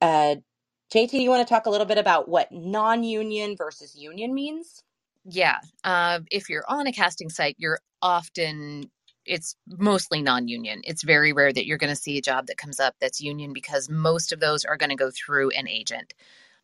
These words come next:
Speaker 2: occasionally you will see one that is union. And if they are specifically asking for union, that means that you have met the criteria, you have paid your dues, and you are a member of sag aftra,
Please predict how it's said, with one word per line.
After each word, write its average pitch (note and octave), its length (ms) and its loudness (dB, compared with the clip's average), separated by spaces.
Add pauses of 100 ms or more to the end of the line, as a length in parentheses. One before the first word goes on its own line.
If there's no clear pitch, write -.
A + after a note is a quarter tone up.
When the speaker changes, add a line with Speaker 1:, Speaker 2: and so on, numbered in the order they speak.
(160)
Speaker 2:
occasionally E3 600 0
you C#3 140 -6
will C#3+ 160 2
see D3 200 -4
one C3+ 200 0
that C3 140 0
is C3+ 160 -2
union. C3+ 320 -2
And - 100 0
if C#3+ 120 2
they D#3+ 180 4
are A3+ 160 10
specifically E3 580 -6
asking C#3+ 380 -4
for D3+ 120 -8
union, C3 460 -6 (380)
that D#3 160 4
means C#3+ 480 -2
that C#3+ 260 2
you C#3+ 160 -6
have C#3 200 -4
met C3+ 120 0
the C#3+ 80 -8
criteria, F3 640 4
you D3+ 180 -4
have C#3+ 200 -6
paid F3+ 280 -6
your B3 100 0
dues, E3 420 -4 (380)
and D#3 200 -2
you D3 140 -6
are D3 180 4
a C#3 80 6
member C#3+ 420 0
of C3 200 -4
sag B2+ 300 -2
aftra, - 380 -4